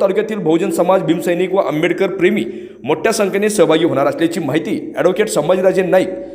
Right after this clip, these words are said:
समन्वयक सुरेश कांबळे, देवेंद्र कांबळे यांच्यासह राजेंद्र जेरे, दादासाहेब पाटील चिंचवाडकर, मिलिंद शिंदे यांनी पत्रकार परिषदेमध्ये दिली आहे.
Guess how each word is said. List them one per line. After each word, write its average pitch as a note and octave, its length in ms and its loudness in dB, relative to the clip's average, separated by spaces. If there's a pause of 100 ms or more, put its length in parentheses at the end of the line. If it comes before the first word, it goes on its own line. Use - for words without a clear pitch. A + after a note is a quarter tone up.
समन्वयक F3+ 500 0
सुरेश F#3 420 2
कांबळे, E3+ 360 2
देवेंद्र D3+ 300 2
कांबळे F#3 340 2 (420)
यांच्यासह F3+ 600 2 (680)
राजेंद्र E3 400 2
जेरे, F#3+ 240 4
दादासाहेब F3 400 2
पाटील F3 120 -6
चिंचवाडकर, F#3+ 500 -2
मिलिंद F3+ 260 -2
शिंदे F3+ 320 2
यांनी E3+ 220 2
पत्रकार D#3+ 380 -2
परिषदेमध्ये D3+ 460 0
दिली A2+ 240 -2
आहे. F#2 520 -6